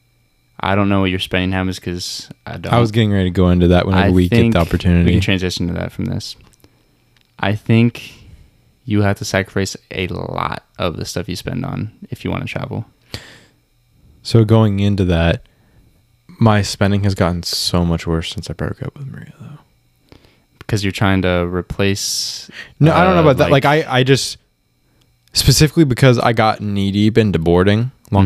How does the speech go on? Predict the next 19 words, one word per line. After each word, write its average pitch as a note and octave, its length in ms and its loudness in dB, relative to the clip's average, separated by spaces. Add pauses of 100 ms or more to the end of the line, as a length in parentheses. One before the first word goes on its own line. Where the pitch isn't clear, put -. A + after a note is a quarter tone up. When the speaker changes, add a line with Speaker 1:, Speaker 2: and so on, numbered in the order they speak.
Speaker 2:
longboarding, A2+ 320 2 (1000)
and G#2 120 2
I've F#2+ 140 -2
bought, F#2+ 240 0
like, - 380 -8 (1500)
so C3 160 4
I've A#2 100 2
got C#3+ 200 2
two C#3 160 0
boards A#2 320 2
right G2+ 140 2
now. F#2+ 320 0 (760)
I G#2+ 100 2
bought G2+ 420 2 (340)
another A2+ 320 6
board G#2+ 400 4 (200)
that's - 220 0
different - 360 -2
style. F2+ 540 0